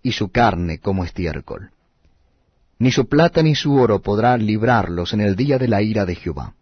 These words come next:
pues toda la tierra será consumida con el fuego de su celo.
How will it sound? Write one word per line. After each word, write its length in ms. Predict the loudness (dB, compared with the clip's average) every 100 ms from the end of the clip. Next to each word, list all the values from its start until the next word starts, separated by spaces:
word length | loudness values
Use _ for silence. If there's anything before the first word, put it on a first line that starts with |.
| _ _ _ _ _ _ _ _
pues 160 | -8 -2
toda 160 | 2
la 100 | 2
tierra 420 | 2 4 4 2 0
será 280 | 0 0
consumida 760 | 2 0 0 -2 -2 0 0 -2
con 160 | -2
el 160 | -2 -4
fuego 340 | -2 0 0
de 120 | -2 -4
su 120 | -8
celo. 440 | -8 -8 -8 -14